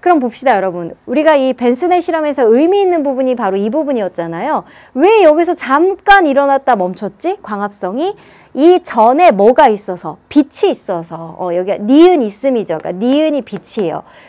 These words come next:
빛이 있어서 명반응이 진행될 수가 있었고, 그 명반응 산물과 뭐를 이용하여?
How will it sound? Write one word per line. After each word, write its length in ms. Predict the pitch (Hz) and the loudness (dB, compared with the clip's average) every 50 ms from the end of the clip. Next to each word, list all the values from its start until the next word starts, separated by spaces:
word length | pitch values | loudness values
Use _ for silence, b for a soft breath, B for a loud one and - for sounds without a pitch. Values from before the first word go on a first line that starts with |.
| B B _ | B B _
빛이 420 | - 302 277 - - - 403 349 | -2 -2 -2 -2 -2 0 0 2
있어서 640 | 247 233 - - 254 247 247 330 349 330 226 160 B B B B B - | 2 0 0 0 0 0 2 2 2 2 2 2 B B B B B 0
명반응이 680 | 220 226 247 285 320 320 370 370 349 339 320 311 302 | 2 2 4 4 4 4 4 4 4 2 0 -2 -4
진행될 480 | - - 262 247 254 254 262 240 226 220 | -2 -2 -2 0 0 0 0 0 -2 -2
수가 300 | 214 - - 277 277 254 | -2 -4 0 2 2 2
있었고, 720 | 196 170 - - 180 165 - - - 277 285 214 160 - - - - _ _ - - _ _ _ _ _ _ _ _ _ - | 2 0 -4 -6 -8 -8 -8 -2 2 4 4 4 2 0 -6 -14 -20 _ _ -20 -20 _ _ _ _ _ _ _ _ _ -20
그 220 | - - 302 320 294 | -6 0 0 2 2
명반응 680 | 214 226 208 208 247 277 277 349 349 339 330 311 311 | 4 2 2 0 0 2 4 4 4 4 0 -2 -4
산물과 920 | - - 392 392 381 349 330 285 233 196 185 - 254 302 - 370 403 415 403 b b b b b b b b b _ | -2 -2 0 0 0 0 0 0 0 0 2 4 6 6 6 6 4 2 -2 b b b b b b b b b _
뭐를 340 | 240 254 285 339 381 392 339 | 6 8 8 8 6 6 4
이용하여? 600 | 254 220 214 208 202 185 170 160 156 147 - - | 2 0 0 -2 -2 -2 -2 -2 -2 -4 -6 -10